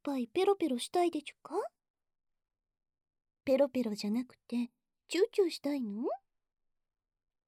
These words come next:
かわいいわね。はい。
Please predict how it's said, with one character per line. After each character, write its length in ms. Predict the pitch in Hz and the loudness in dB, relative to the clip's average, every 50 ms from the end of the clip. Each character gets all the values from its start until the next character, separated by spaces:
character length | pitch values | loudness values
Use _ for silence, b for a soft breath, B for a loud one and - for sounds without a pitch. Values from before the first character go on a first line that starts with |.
| _ _ _ - - - - - - - - - 349 392 - 453 - _ _ _ _ _ _ B 855 880 B B B B B B B B B B _ _ | _ _ _ -16 -14 -14 -14 -16 -20 -8 -4 -2 -2 -2 -2 -8 -14 _ _ _ _ _ _ B -10 -10 B B B B B B B B B B _ _
か 80 | - 277 | 0 2
わ 60 | 254 247 254 262 262 285 | 4 4 4 4 2 2
い 60 | 302 | 0
い 180 | 311 339 349 339 | 0 0 -2 -2
わ 140 | 320 311 | -6 -8
ね。 340 | 277 254 269 277 311 330 349 370 403 440 480 480 _ _ _ _ _ _ _ _ _ _ _ _ _ _ _ _ _ _ _ _ _ _ _ _ _ | -8 -8 -8 -6 -4 -4 -2 -2 -4 -4 -6 -10 _ _ _ _ _ _ _ _ _ _ _ _ _ _ _ _ _ _ _ _ _ _ _ _ _
は 320 | - 185 196 220 262 302 392 | -10 -8 -6 -4 -4 -4 -4
い。 100 | 453 | -6